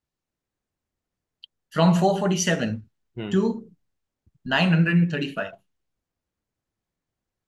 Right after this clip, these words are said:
Speaker 1: and it is from October twenty-fifth to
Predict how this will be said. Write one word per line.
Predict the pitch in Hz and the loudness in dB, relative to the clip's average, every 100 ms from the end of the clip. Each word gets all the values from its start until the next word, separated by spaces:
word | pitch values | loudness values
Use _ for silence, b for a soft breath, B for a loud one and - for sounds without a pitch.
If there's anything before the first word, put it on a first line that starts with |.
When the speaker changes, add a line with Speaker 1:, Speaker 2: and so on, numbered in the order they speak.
| - | -4
Speaker 1:
and | 131 147 | 0 0
it | 143 | 2
is | 170 - | 0 2
from | 160 170 - | 2 2 0
October | - - 180 170 175 | -4 -2 0 0 0
twenty-fifth | 165 170 175 175 - | 0 0 0 -4 -4
to | 190 196 196 - | -4 -2 -4 -10